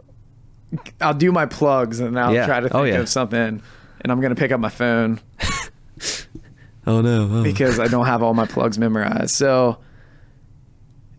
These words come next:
Speaker 1: yes, I have a single coming out in March. So if you guys wanna stay up to date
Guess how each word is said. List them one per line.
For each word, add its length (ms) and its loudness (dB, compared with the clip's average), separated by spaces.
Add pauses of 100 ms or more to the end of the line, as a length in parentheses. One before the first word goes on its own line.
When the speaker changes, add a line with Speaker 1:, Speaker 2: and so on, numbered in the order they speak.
(120)
Speaker 1:
yes, 280 2
I 160 2
have 720 2
a 240 2
single 380 2
coming 280 0
out 320 0
in 140 -2
March. 560 -2
So 180 2
if 120 0
you 80 2
guys 240 0
wanna 180 0
stay 280 0
up 160 -2
to 100 -6
date 400 2